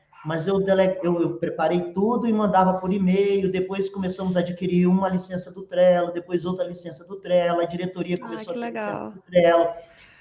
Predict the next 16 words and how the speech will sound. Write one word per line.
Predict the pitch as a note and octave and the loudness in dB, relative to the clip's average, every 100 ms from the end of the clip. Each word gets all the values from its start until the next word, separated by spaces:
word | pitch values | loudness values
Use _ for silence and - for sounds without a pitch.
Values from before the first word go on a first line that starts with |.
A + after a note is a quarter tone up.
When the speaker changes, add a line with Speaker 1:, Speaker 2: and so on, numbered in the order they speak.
| - - | -4 4
Speaker 1:
Alguns | F3+ A3 | 6 8
Speaker 2:
Nossa, | F#4+ | 8
Speaker 1:
gerentes | G#3 C4+ | 8 10
Speaker 2:
ficou | C4+ C4 | 10 10
todo | C#4+ A#4+ A#4+ | 8 8 8
mundo | F#4 G4+ D4 | 6 8 8
ágil. | A#3 D4 A#3 - C#5 G4+ E4 - _ _ A3 | 10 8 6 0 0 -2 -4 -8 _ _ -2
Speaker 1:
Então, | C4+ - B3 F#3+ F3 - - - | 0 4 6 6 4 -2 -14 -16
eu, | A#3+ | -8
eu, | A#3+ B3+ B3+ | 8 8 10
eu, | B3 C4+ C4 - - | 10 10 10 4 -2
eu | A3 | -2
tô | C#4 | 0
levando | D4+ G3+ A3+ G#3+ F#3 | -2 -2 -2 -2 -4
tudo | F#3 F3 | -6 -4
isso | F#3 B3+ C4 - | -4 -4 -6 -10